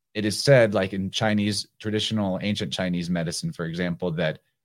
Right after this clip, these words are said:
all the blood loss during preg-, the, uh, the delivery of the baby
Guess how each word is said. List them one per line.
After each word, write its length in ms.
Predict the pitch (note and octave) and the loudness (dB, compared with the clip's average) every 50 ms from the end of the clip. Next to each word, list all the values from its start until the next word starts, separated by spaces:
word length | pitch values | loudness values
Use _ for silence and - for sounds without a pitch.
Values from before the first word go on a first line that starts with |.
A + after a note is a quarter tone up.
| _ _ _ | _ _ _
all 140 | - A2+ A#2 | 2 2 4
the 120 | G#2+ G#2+ | 4 2
blood 380 | F2 - G2 G#2 A2+ B2 B2+ A2 | 0 0 2 4 6 6 6 4
loss 560 | G#2 F2+ E2 D#2 D2+ E2+ - - - - - _ _ _ _ _ _ | 4 2 2 2 0 -2 -4 -6 -8 -8 -10 _ _ _ _ _ _
during 280 | - A2 G#2+ G#2+ F#2+ F#2+ | -2 0 0 0 0 0
preg-, 340 | - G#2+ G2 F#2 D#2+ D2+ - - | 0 2 2 2 0 -4 -10 -12
the, 300 | F2 F#2 F#2+ F2+ F2+ E2+ | -8 -4 -2 0 2 2
uh, 160 | E2 E2 D#2+ D#2 | 2 0 -2 -2
the 100 | E2+ E2+ | -4 -4
delivery 460 | D2 F2+ F2 F#2 G#2+ G#2 F2 G2 F#2 | -4 -2 -2 0 -2 0 0 -2 -2
of 80 | D#2+ | -2
the 80 | D2+ E2+ | -2 -6
baby 540 | D2+ - G2+ A2 A2 E2 D#2+ E2 D#2+ - | -2 0 2 2 2 2 0 -4 -4 -6